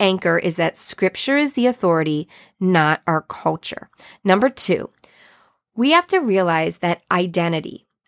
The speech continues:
our identity comes from God, the creator, not ourselves. If you listen to our last quick thought, we started to explore that a little bit, but I want to take it a little bit further today. We have to have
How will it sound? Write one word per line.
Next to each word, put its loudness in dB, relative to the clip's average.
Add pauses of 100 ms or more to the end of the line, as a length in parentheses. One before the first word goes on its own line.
our 2
identity 0
comes -2
from -4
God, 2
the -4
creator, -4 (380)
not 2
ourselves. -4
If -12
you -2
listen 0
to -2
our 4
last 2
quick -4
thought, 0
we -6
started -2
to -4
explore 0
that 0
a -4
little -6
bit, -4 (400)
but 0
I 4
want 2
to 0
take -6
it 0
a -2
little -2
bit -4
further -6
today. -6 (380)
We 2
have -2
to -2
have 0